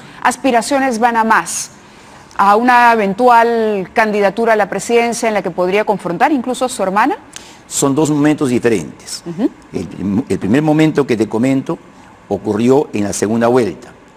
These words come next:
Speaker 2: Él se expresó claramente. En el hipotético caso negado, dijo, que Kenji no
Speaker 1: Que
Speaker 2: se-,
Speaker 1: Keiko.
Speaker 2: que Keiko no sea presidente,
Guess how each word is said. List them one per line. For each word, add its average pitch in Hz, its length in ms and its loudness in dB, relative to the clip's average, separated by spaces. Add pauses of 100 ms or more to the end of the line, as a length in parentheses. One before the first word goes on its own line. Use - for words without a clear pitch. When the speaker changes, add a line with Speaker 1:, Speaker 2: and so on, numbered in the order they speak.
(320)
Speaker 2:
Él 120 260 0
se - 160 -6
expresó - 420 -4
claramente. 113 640 -2 (180)
En 110 180 -2
el 104 120 -4
hipotético 139 760 -2
caso 131 260 -2
negado, 98 540 0
dijo, 95 340 -4 (580)
que 190 140 -4
Kenji 127 420 -2
no 143 500 2
Speaker 1:
Que 208 100 -2
Speaker 2:
se-, 202 40 -2
Speaker 1:
Keiko. 202 400 -2 (160)
Speaker 2:
que 123 100 -2
Keiko 151 320 2
no 139 140 2
sea 147 220 2
presidente, 131 600 0